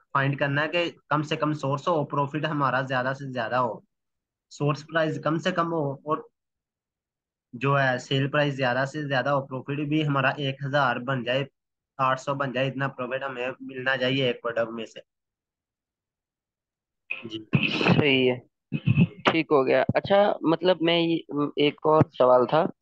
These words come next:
Speaker 2: कि drop shipping में और अपना काम करने में, यानी कि ये जो professional site और account वगैरह, ये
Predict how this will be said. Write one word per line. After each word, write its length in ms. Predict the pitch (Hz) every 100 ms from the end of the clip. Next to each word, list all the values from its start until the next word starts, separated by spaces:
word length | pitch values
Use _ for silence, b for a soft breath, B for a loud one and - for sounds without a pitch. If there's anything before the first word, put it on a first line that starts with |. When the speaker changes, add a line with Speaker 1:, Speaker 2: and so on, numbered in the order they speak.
| -
Speaker 2:
कि 760 | - - - 160 170 175 175 -
drop 400 | - - 151 160 -
shipping 440 | - 185 202 196
में 300 | 190 190 202 -
और 300 | 147 147 151
अपना 400 | 160 - - 196
काम 300 | 185 143 135
करने 320 | 127 123 117 120
में, 140 | 127
यानी 160 | 131 123
कि 240 | 135 135
ये 60 | 135
जो 200 | 139 131
professional 680 | - 139 143 139 - 151 139
site 480 | - 131 131 131
और 260 | 127 127 123
account 420 | 127 123 127 123
वगैरह, 320 | 131 127 123 - B B B B _ _ -
ये 260 | 151 208